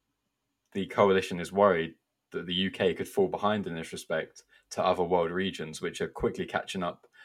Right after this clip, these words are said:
You know, the U K is obviously seen as such a,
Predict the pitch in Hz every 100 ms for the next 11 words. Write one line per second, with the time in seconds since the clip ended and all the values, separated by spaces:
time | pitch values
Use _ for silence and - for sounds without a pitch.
0 | - _ _ _ _ 92 87 85 95 101
1 | 107 95 101 - 92 - 98 92 85 95
2 | 95 - 90 87